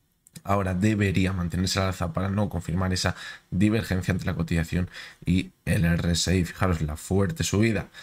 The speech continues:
que hemos visto esta semana, como decíamos, de un once por ciento,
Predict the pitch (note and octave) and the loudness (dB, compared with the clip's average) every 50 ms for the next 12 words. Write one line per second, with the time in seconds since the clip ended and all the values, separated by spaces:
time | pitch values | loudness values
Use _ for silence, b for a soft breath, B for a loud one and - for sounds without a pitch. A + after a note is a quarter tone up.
0 | B B B B - E2+ F#2 F#2 F2+ E2+ G2 G2+ - - - - - - _ _ | B B B B -2 0 2 2 2 2 2 0 0 -2 -6 -10 -10 -12 _ _
1 | - - - - - G#2 G#2+ G#2 G#2 G#2 G2+ G2+ G2+ - - - - F2 F2 E2 | -18 -14 -8 -4 -2 0 2 2 2 2 2 0 -2 -4 -6 -6 -2 -2 -2 0
2 | E2 - F#2 F2+ F2+ F2 E2 D#2+ - D2+ - - _ - - _ _ _ _ _ | 0 0 0 0 0 0 -2 -2 -4 -6 -8 -10 _ -20 -20 _ _ _ _ _
3 | - G2+ F2+ F#2 F2+ E2+ E2 - G2+ - - B2+ A#2+ - A#2+ G#2 G2 E2+ G2+ G2 | 2 2 4 4 2 0 0 -2 -2 0 0 0 0 0 -2 -2 -2 -2 -4 -6
4 | - | -6